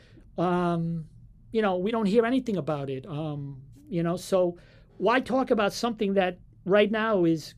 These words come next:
clearly an allegation and clearly, you know, regardless of what you think, hasn't been decided yet in the courts? It just goes on and on and on. And so why, what's the point of talking about something on and on and on if we don't have a final answer? So,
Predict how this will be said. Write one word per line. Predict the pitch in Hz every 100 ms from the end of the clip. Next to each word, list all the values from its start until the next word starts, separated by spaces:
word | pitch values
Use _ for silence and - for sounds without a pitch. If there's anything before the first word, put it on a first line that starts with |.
| -
clearly | - 233 247 196
an | 170
allegation | 165 160 147 147 - 170 190
and | 170 165
clearly, | - 233 262 247 202 175 175 - - - -
you | -
know, | 185
regardless | 170 170 202 214 214
of | 196
what | 180
you | 175
think, | - 269 196
hasn't | 202 196 214
been | 240
decided | 226 220 - 269 269
yet | 196 196
in | 214
the | 214
courts? | - 285 226 -
It |
just | 160 180
goes | 170 156
on | 170 190 190 196
and | 170 139
on | 151 160 175 185 185
and | 175 175
on. | 156 175 180 185
And | 175 160 - - - - -
so | - 202
why, | 214 233
what's | 240 240
the | -
point | 226 254 254
of |
talking | - 240 254
about | 208 170
something | - 175 185 -
on | 185 208 214
and | 196
on | 196 196
and | 185
on | 233 214
if | 165
we | 160
don't | 185
have | 185 185
a |
final | - 190 196
answer? | 196 226 - 143
So, | - 165 156